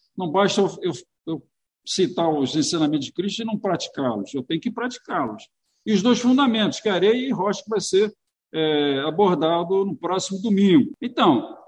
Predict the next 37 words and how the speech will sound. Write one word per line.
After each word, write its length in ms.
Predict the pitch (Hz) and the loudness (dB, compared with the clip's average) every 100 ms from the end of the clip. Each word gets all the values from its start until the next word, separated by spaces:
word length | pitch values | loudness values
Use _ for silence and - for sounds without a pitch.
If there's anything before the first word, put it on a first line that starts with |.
| _ | _
dois 320 | - 277 277 | -6 0 0
caminhos, 560 | - 269 233 208 165 127 | 2 2 4 2 0 -2
o 100 | 226 | 0
largo 560 | 214 226 233 226 - - | 4 4 4 0 -8 -6
e 100 | 226 | -2
o 60 | 233 | -2
estreito. 680 | - - 185 165 120 - - | -2 0 2 4 2 -4 -10
O 180 | 277 302 | -6 -2
caminho 520 | 262 202 202 202 170 | 2 4 6 6 4
estreito 840 | 147 - - 226 214 - 139 113 - | 2 0 2 4 4 2 -6 -10 -10
é 80 | 151 | -10
um 120 | 190 | -6
caminho 380 | 208 185 180 214 | -2 0 2 2
difícil 800 | 185 190 - 190 202 196 220 254 254 - | 2 -2 -2 0 2 2 2 0 0 -10
de 100 | 170 | -10
ser 240 | - 196 208 | -4 0 2
anda-, 320 | 190 175 165 | 2 0 -4
de 120 | 147 | -2
ser 440 | - 202 202 165 - | 2 4 4 2 -2
trilhado. 640 | - 185 175 131 110 107 - | -2 2 4 4 2 -6 -4
Por 180 | 254 208 | -4 4
quê? 340 | 214 135 - - - | 6 6 2 -10 -14
É 100 | 180 | -2
um 120 | 226 247 | 2 4
caminho 400 | 254 202 226 254 | 4 4 6 6
de 120 | 240 | 4
obediência 720 | 214 214 165 208 233 - 247 - | 2 2 2 0 0 -4 -8 -10
ao 140 | 190 196 | -10 -6
nosso 320 | 226 214 175 | -6 -6 0
Deus. 380 | 160 123 110 - | 0 0 -6 -8
É 60 | 156 | -6
um 80 | |
caminho 500 | 175 202 180 208 247 | 0 0 2 2 2
que 140 | 233 214 | 0 0
nós 220 | 202 165 | -2 -2
temos 360 | 185 208 208 - | -4 -2 -2 -4
que 280 | 202 190 | -6 -4